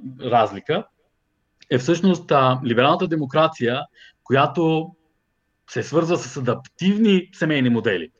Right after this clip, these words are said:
Гей бракове, а, а, осиновяване на деца от гей двойки се има предвид в частност, отколкото, нали, християнския модел на семейство.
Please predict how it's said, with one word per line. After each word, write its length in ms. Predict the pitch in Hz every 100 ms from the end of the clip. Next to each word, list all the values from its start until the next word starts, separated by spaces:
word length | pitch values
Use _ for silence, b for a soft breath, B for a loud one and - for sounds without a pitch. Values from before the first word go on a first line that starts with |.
| _ _ _ -
Гей 220 | 123 139
бракове, 800 | 127 139 135 131 120 123 117 113 127
а, 180 | 123 120 - -
а, 280 | 147 123 120 120 117 139
осиновяване 680 | 123 135 127 127 127 123
на 100 | 117
деца 500 | 113 107 131 123 120 120 B B
от 140 | 123 107
гей 180 | 131 120
двойки 340 | 135 131 127
се 120 | 123
има 220 | 123 110 -
предвид 360 | 113 104 113 _ _ _ _ _ _ _ -
в 60 |
частност, 640 | - 123 98 - 123 220 _ _ B B B B
отколкото, 540 | 143 131 180 220 -
нали, 200 | 160 180
християнския 580 | 208 165 160 175 180 180
модел 280 | 147 131 156
на 120 | 143
семейство. 460 | 131 110 95 _